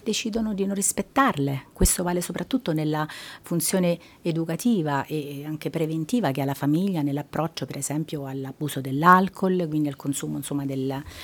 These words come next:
eh, delle bevande alcoliche, che chiaramente ancora purtroppo imperversa sulle nostre strade ed è un problema nazionale. Vale per l'assunzione delle sostanze,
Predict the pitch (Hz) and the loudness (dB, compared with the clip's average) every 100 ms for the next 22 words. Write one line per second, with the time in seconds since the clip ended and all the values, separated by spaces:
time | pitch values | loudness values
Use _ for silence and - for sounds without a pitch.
0 | - - - - 147 147 151 151 151 151 | -16 -8 -8 -6 -2 2 4 6 6 4
1 | 147 - 208 160 143 135 135 147 - 139 | 2 4 4 4 2 -2 -2 -2 -2 0
2 | 143 156 156 139 - 156 139 135 165 - | 4 2 4 0 4 4 4 0 -4 0
3 | 143 143 143 151 160 156 - 139 143 143 | 0 0 4 4 4 2 4 4 4 2
4 | 196 208 - 131 139 131 135 131 147 143 | 0 0 2 2 0 0 0 0 -4 -4
5 | 143 143 147 139 - 147 143 - - 127 | -2 0 2 0 0 -2 0 0 0 -2
6 | 117 123 - - - - - - - - | -2 -8 -12 -14 -14 -16 -16 -18 -16 2
7 | 147 147 147 139 143 - - 151 139 139 | 4 4 2 0 -2 -4 0 2 2 0
8 | - - 214 175 160 - 151 - | 0 2 2 2 -2 -4 -6 -10